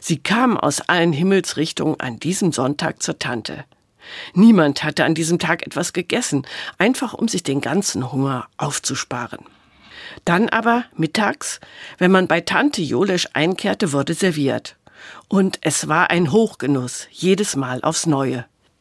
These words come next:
Jahrelang versuchte man der Tante Jolesch mit allen möglichen Listen und Tricks das Rezept ihrer unvergleichlichen Schöpfung herauszulocken. Umsonst. Sie gab es nicht her. Irgendwann war die Tante so alt, dass sie auf dem Sterbebett lag.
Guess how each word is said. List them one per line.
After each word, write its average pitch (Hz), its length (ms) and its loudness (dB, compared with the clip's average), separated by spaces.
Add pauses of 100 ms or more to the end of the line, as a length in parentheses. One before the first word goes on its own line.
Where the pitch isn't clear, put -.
(340)
Jahrelang 220 640 2
versuchte 196 500 -2
man 160 200 2
der 156 180 0
Tante 170 320 -2
Jolesch 147 540 -2
mit - 240 -2
allen 196 260 4
möglichen 156 480 2
Listen 185 380 -2
und 147 260 0
Tricks - 380 -6
das - 240 -2
Rezept 214 480 -2
ihrer 156 260 0
unvergleichlichen 165 920 0
Schöpfung - 480 -6
herauszulocken. - 800 -4 (400)
Umsonst. 147 640 2 (280)
Sie 175 200 0
gab - 300 0
es - 160 -2
nicht 175 340 0
her. 117 260 -8 (760)
Irgendwann 220 500 4
war 156 80 6
die 160 140 2
Tante 170 320 0
so 156 240 -2
alt, 185 260 -2
dass 220 140 -4
sie - 120 -6
auf - 140 -6
dem - 160 -2
Sterbebett 143 640 -2
lag. - 280 -8